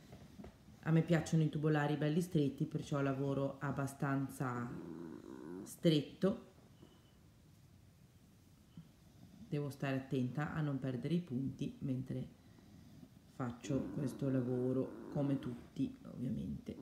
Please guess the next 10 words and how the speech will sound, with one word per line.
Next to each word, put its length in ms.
Ecco 320
qua, 200
e 80
vado 240
avanti 560
così. 420
Eccoci 640
arrivati 840
alla 260
fine. 500